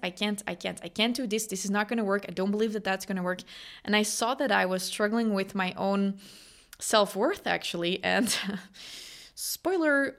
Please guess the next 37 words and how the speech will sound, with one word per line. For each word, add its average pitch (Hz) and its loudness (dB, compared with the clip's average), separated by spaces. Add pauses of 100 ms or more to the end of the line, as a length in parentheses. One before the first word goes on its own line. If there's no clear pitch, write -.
a 202 0
part 247 4
of 302 4
that 262 4
had 214 0
to 202 -6
do 185 -2
with 180 -2
my 175 -4
period, 170 -2
and 170 -4 (120)
a 175 -6
part 175 2
of 190 0
that 190 0
has 180 -2
to - -6
do 175 0
with 165 -6
my - -8
childhood, 269 2
like - -6 (340)
everyone's 233 0
triggers, 226 -2
and 175 -2
then 170 -4
some - -6
other - -10
stuff. - -8 (600)
The 190 -2
reason 240 6
I 185 0 (120)
talk 220 0
about 202 0
that, 190 -2
this 180 -8
is - -8